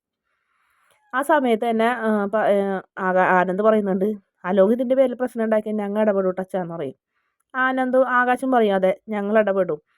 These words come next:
"അപ്പൊ അച്ഛൻ അതും ഇതൊന്നും പറയാൻ നിൽക്കണ്ട ട്ടാ" എന്ന് പറയും. "അത് ശരിയാണ്, ആ," എന്ന് അവർ തീ-, അങ്ങനെ അങ്ങോട്ട് മക്കൾ തീരുമാനിക്കുന്നു. അപ്പൊ പിന്നെ ബാലനൊന്നും പറയാൻ പറ്റുന്നില്ല. പിന്നെ കാണിക്കുന്നത് മിത്രേനെയാണ്. മിത്രയും ആര്യനും ഭക്ഷണം കഴിച്ചുകൊണ്ടിരിക്കുന്ന ആ സമയത്ത്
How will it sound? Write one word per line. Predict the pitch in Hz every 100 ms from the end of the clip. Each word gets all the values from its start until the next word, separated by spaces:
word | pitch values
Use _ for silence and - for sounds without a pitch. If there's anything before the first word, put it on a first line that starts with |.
| _ _ _
"അപ്പൊ | 220 220
അച്ഛൻ | 285 302 277
അതും | 262 254
ഇതൊന്നും | 240 233
പറയാൻ | 226 214 185
നിൽക്കണ്ട | 196 190 175
ട്ടാ" | 170 175
എന്ന് | 170
പറയും. | 175 143 - _ _ _ _ _ _ _ _
"അത് | 214 202
ശരിയാണ്, | 233 277 202 208 196 175 -
ആ," | 190 180 180 175 175 -
എന്ന് | 185 190 190 185
അവർ | 190 180
തീ-, | - 208 208
അങ്ങനെ | 190 190
അങ്ങോട്ട് | 208 220 220
മക്കൾ | 220 196 208
തീരുമാനിക്കുന്നു. | 240 220 196 180 185 175 214
അപ്പൊ | 196 185
പിന്നെ | 208 202
ബാലനൊന്നും | 208 190 190 190 190
പറയാൻ | 208 190 165
പറ്റുന്നില്ല. | 175 170 160 156 _ _ _ _ _ _ _ _ _ -
പിന്നെ | 269 294
കാണിക്കുന്നത് | 311 311 277 262 254
മിത്രേനെയാണ്. | 262 - 196 202 208 202
മിത്രയും | 240 220 190 190 202
ആര്യനും | 202 185 190
ഭക്ഷണം | 196 - 175
കഴിച്ചുകൊണ്ടിരിക്കുന്ന | 185 190 175 180 175 180
ആ | 175
സമയത്ത് | 202 185 175 196